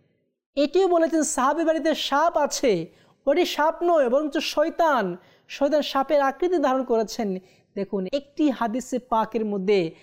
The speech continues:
আল্লাহ রসুলের কতটি শান বিরাজমান রয়েছে, সুবহানাল্লাহ। হাদিসে পাকে একটি, কিন্তু এক হাদিসের ভিতরে, আল্লাহু আকবার, কতটি মর্যাদা, আল্লাহু আকবার, কতটি শান,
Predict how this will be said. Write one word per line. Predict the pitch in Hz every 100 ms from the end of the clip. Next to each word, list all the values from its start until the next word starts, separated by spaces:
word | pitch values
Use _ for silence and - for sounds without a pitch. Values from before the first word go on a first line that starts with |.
| _ -
আল্লাহ | 226 240 240
রসুলের | 196 190 - 254 240 202 -
কতটি | 269 285 254
শান | 247 - 220 214 220 202
বিরাজমান | 175 185 185 180 175 165
রয়েছে, | 165 160 160 247 254 -
সুবহানাল্লাহ। | - 175 156 175 165 165 226 233 _ _ _ _ _ _ _ _ _ _
হাদিসে | - 220 294 349
পাকে | 349 339 330 302
একটি, | - 294 233 170 - _ _ _ _
কিন্তু | 285 269 294
এক | - 320 359 370
হাদিসের | 277 262 277 285 262
ভিতরে, | 226 233 226 180 165
আল্লাহু | 190 196 202 190
আকবার, | 180 185 180 156 175 _ _ _ _ _ _ _ _ _ _ _ _
কতটি | - 269 254 226 185 160 - _ _ _ _ _ _ _ 202
মর্যাদা, | 196 220 202 220 190 185 160 196 _ _ _ _ -
আল্লাহু | 202 208 190
আকবার, | 185 175 170
কতটি | 233 233 220 208
শান, | - 220 240 254 226 180 165